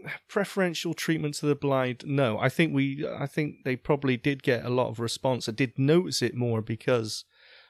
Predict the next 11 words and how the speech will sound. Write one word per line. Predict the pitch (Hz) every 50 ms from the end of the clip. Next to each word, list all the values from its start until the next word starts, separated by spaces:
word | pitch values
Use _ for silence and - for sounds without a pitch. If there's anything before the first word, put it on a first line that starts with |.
| _ _
it | - 120 131 -
is | 123 131 123 120
from | - - 147 135 127 127
the | 113 123
blind | 113 - 123 120 117 117 117 110
community. | - 117 117 120 120 104 101 101 101
Maybe | 104 120 131 131 120 123 117 110 110 110 -
there's | 120 117 117 117 110 107
a | 117
reason | 107 113 120 113 107 117 107 110
why | 110 113 110 113 110 107 107